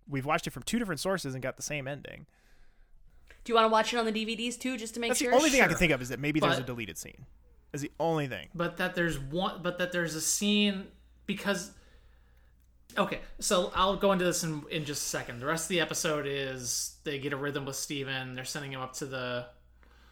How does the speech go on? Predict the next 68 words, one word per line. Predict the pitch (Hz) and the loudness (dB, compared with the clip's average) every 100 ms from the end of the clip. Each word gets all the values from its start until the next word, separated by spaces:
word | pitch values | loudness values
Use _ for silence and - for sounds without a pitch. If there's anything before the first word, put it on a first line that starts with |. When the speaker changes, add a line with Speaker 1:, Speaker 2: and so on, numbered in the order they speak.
| - - | -20 -8
Speaker 3:
Send | - 160 | -4 -4
him | |
up | 143 | -4
to | 143 | -6
the | 139 | -2
O | 135 131 | 0 0
R. | 123 123 123 120 117 | 0 0 0 -2 -4
There's | 120 120 | -6 -6
some | 135 120 - | -8 -12 -4
really | 160 143 | -4 -2
cool | 147 135 | -4 -6
cinematography. | 147 127 123 127 123 240 | -6 -8 -2 -2 2 4
Speaker 1:
It's | 233 | 8
essentially | 226 330 233 | 10 12 12
the | 180 | 10
end. | 165 175 | 10 10
Speaker 3:
<laughs> | |
Speaker 1:
Like, | 185 180 | 10 12
I, | 214 | 12
Speaker 3:
Pulling | - | 12
Speaker 1:
the | 196 | 10
whole | 190 | 10
Speaker 3:
out. | 160 | 10
Speaker 1:
time | 220 | 10
I | 165 | 8
was | 147 | 6
watching | 131 120 175 160 | 4 4 4 4
this, | 170 - | 2 4
I | 143 | 2
was | 139 131 | 2 2
watching | 135 139 151 | 2 2 0
the | 131 | 0
little | 131 127 120 | 2 2 2
bar | 113 120 120 131 | 0 2 4 4
at | 123 | 2
the | 127 | 0
bottom | 120 117 123 | 2 2 0
of | 113 | -2
my | 110 | -2
player | - 120 120 120 | 0 2 2 2
go | 120 123 123 | 0 0 0
down, | 113 120 117 123 | 0 2 2 2
and | 117 | -2
I'm | |
like, | 113 104 - - - - - - - - - 143 | -2 -4 -6 -16 -20 -20 -18 -18 -16 -18 -2 0
"Okay, | 139 131 | 2 2
guys, | 110 107 - | 2 0 0
we | 127 | -2
have, | 123 | -2
like, | 113 | -4
thirty | - 156 135 | 4 6 6
seconds | 127 143 123 123 | 4 0 -2 -4
left | 131 120 123 | -4 -4 -6
of | |
this | 120 127 | -4 -4
episode, | 123 123 131 117 | -4 -2 0 0
and | 117 | 0
I | 117 | 0
know | 123 120 | 2 2
credits | 117 131 120 113 | 2 0 0 0
are | 120 | -4
included | 113 - 123 113 | -6 -6 -6 -4
in | 110 | -6
this," | 113 113 | -6 -4
so | - 120 | -4 -4
I'm | 120 | -4
like, | 117 | -4
"How?" | - - 135 131 127 127 | -6 0 4 6 6 4